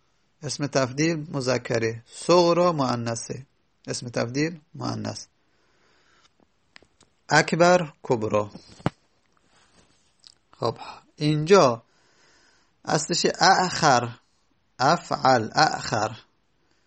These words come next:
خب، حالا م-، م-، مثناش چی، مؤنثش چی می‌شه؟ می‌شه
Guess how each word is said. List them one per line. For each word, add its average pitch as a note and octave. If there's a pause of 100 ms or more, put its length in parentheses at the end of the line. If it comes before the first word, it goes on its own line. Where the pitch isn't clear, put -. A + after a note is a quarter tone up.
(1160)
خب، B2
حالا C3+
م-، C3
م-، C#3
مثناش C#3
چی، -
مؤنثش C#3+
چی D3
می‌شه؟ C3+
می‌شه C3+